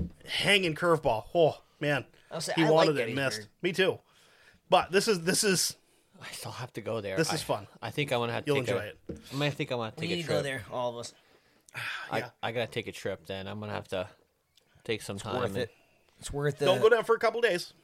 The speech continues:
Speaker 2: Mm-mm. You
Speaker 1: Go
Speaker 2: ain't
Speaker 1: for at
Speaker 2: going
Speaker 1: least
Speaker 2: for
Speaker 1: a
Speaker 2: a
Speaker 1: week.
Speaker 2: week. We
Speaker 1: You
Speaker 2: went
Speaker 1: know.
Speaker 2: for a week.
Speaker 1: Yeah. Don't take any of the fucking bus tours either.
Speaker 2: Do it yourself.
Speaker 1: Drive it yourself. Walk the fields. Yeah.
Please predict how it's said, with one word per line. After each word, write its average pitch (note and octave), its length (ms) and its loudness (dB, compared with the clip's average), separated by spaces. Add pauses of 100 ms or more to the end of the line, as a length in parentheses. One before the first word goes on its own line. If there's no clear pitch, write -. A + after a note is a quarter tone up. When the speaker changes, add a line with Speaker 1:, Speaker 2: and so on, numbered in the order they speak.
(160)
Speaker 2:
Mm-mm. D#3+ 400 -8
You C#3+ 100 -10
Speaker 1:
Go D3 40 0
Speaker 2:
ain't D3+ 80 0
Speaker 1:
for F#3 80 2
at D#3 40 4
Speaker 2:
going D3+ 100 4
Speaker 1:
least D3 120 2
Speaker 2:
for E3+ 60 2
Speaker 1:
a - 20 2
Speaker 2:
a F3+ 40 2
Speaker 1:
week. D#3 180 0
Speaker 2:
week. - 140 -18 (800)
We D3+ 80 -4
Speaker 1:
You - 60 0
Speaker 2:
went A#2+ 100 0
Speaker 1:
know. B2 40 -4
Speaker 2:
for D#3+ 80 0
a C3+ 80 0
week. C#3 320 -8 (720)
Speaker 1:
Yeah. A#2+ 160 -12 (1120)
Don't E3+ 300 4
take F3 300 -2
any D3 260 2
of C#3 140 -2
the C3+ 100 -4
fucking C3+ 380 -4
bus B2 220 -2
tours G#2+ 320 -8
either. A2 240 -12 (380)
Speaker 2:
Do C#3+ 100 0
it C3 80 -2
yourself. A#2+ 340 -2
Speaker 1:
Drive C#3+ 280 4
it D3 60 -4
yourself. D3 520 2
Walk B2+ 420 -2
the D#3 120 2
fields. C3+ 440 -4
Yeah. G#2+ 180 -8